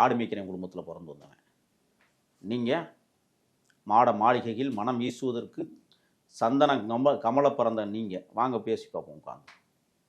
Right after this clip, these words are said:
நான் காலையில ஆறு மணிக்கு ஏர் போட்டுறேன், சாயங்காலம் ஏழு மணிக்கு வைப்பேன். உங்களால அவுக்க முடியுமா? உங்களால உழுக தெரியுமா? முதல்ல நெல்லு மரம் என்பீர்கள் நீங்கள், நாங்கள் நெற்பயிர் என்று சொல்லுவோம். உங்களுக்கு எங்களுக்கு வித்தியாசம் இருக்கு. நாங்க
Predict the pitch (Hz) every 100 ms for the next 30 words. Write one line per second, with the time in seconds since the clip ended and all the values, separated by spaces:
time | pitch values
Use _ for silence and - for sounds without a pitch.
0 | _ _ - 110 117 127 139 131 135 135
1 | 139 127 123 110 110 101 92 110 113 107
2 | 113 107 110 107 90 87 90 101 113 104
3 | 104 104 85 82 127 123 _ _ _ _
4 | 101 107 107 143 175 185 113 98 92 85
5 | 85 120 131 _ _ _ _ _ _ 104
6 | 123 156 120 120 131 127 117 98 92 92
7 | 78 76 67 - 90 90 82 92 - 104
8 | 92 80 78 - - 67 - _ _ 95
9 | 101 95 92 90 90 80 78 101 92 -
10 | - _ _ _ _ _ _ _ _ 101
11 | 120